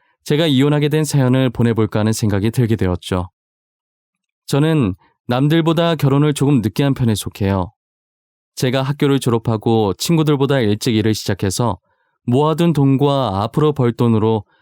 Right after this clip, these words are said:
혼자서 먹고 살기 충분했기 때문에 누군가를 만나서 결혼할 생각이 아예 없었거든요. 부모님을 잘 만난 덕에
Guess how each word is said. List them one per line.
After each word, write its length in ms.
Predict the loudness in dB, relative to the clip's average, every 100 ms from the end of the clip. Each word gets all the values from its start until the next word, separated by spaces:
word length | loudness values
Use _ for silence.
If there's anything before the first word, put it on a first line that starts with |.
| _ -2
혼자서 320 | 0 2 0
먹고 240 | -2 0
살기 280 | 0 0 0
충분했기 460 | 0 0 0 0 -2
때문에 460 | -2 0 0 -2 -6 _ _ _ _ -6
누군가를 460 | 0 2 2 0 0
만나서 480 | 0 0 0 0 0
결혼할 340 | 0 2 0
생각이 500 | 0 -2 0 -2 -2 _
아예 260 | -6 -2 0
없었거든요. 920 | -2 -4 -2 -2 -2 0 0 -4 -8 _ _ _ _ _ _ _ _ _ _ _ 0
부모님을 480 | 2 2 2 2
잘 180 | 0 0
만난 300 | 2 2 2
덕에 460 | 0 0 0 -2